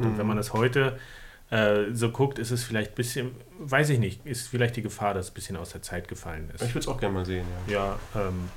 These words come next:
Speaker 1: wenn's rauskommt, werden wir es auf jeden Fall nochmal erwähnen und verlinken. Und dann,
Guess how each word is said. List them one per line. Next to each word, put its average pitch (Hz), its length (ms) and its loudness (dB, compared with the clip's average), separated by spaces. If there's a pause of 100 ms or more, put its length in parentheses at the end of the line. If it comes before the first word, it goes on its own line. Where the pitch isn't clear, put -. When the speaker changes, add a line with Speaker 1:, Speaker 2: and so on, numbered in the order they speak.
(120)
Speaker 1:
wenn's 104 240 -4
rauskommt, 120 580 4 (320)
werden 98 160 -4
wir 98 60 -2
es 95 80 -8
auf 92 160 -6
jeden 101 160 -4
Fall 90 180 -8
nochmal 85 280 -10
erwähnen 87 280 -8
und 90 140 -8
verlinken. 113 540 -6
Und 95 200 -6
dann, 135 360 2